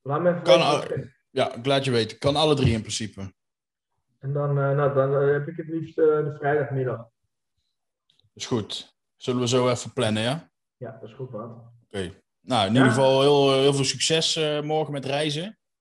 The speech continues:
Speaker 1: Gaat goed komen.
Speaker 2: Komt goed. En dan, eh, ho-, zien we de recap wel weer, eh, voorbij komen op je YouTube-channel.
Speaker 1: Ja, ik ga nu, eh, ik ga veel, eh, online, eh, posten. Dus dat komt
Speaker 2: Ja,
Speaker 1: goed.
Speaker 2: leuk. Oké, man.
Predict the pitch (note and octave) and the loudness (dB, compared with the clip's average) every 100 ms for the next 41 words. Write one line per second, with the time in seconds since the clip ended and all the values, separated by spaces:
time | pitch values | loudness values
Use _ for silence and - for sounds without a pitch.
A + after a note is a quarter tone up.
0 | _ _ _ _ _ - A2+ C#3 - D3 | _ _ _ _ _ -12 -10 -10 -2 0
1 | B2 G#2+ - - - B2 B2 C3 C3+ B2+ | 0 -4 -10 -18 -18 -14 -6 -2 -2 -2
2 | A2+ A2+ A#2 A#2 A#2 A2+ A#2 B2+ C3 G#2 | -2 0 0 0 -2 -4 0 2 2 2
3 | C#3 C#3 A#2+ C3+ C#3+ C#3 B2 B2+ B2+ B2 | 0 0 0 -2 -4 -4 -4 -4 -4 -4
4 | B2 B2 A#2+ A2+ A2+ A#2+ C3+ C3+ A#2 A2 | -6 -4 -6 -6 -4 -4 -4 -4 -6 -6
5 | A2 - A2+ A2 A#2+ A2 - A2 G2 F#2+ | -10 -8 -6 -4 -4 -8 -8 -6 -4 -6
6 | G2+ _ _ - B2 A2+ A2+ C3 D3 D#3+ | -10 _ _ -10 -4 -2 -2 -2 -2 0
7 | D#3+ D#3+ D#3 C#3 - D#3 E3+ E3 D3+ D3 | 2 4 2 0 -4 -8 0 2 4 2
8 | C#3+ B2+ C3+ B2+ B2 A#2+ A#2+ A#2 A2+ A#2 | 0 -2 -4 -6 -8 -8 -6 -6 -6 -4
9 | G#2+ A2 G#2+ G#2 - - A2 A2 G#2 G2+ | -4 -4 -16 -20 -20 -20 -8 -2 -2 -4
10 | - G#2 G#2 F#2 - _ - A#2+ G#2+ G#2 | -10 -4 -2 -4 -18 _ -4 -2 0 -2
11 | G#2+ | -6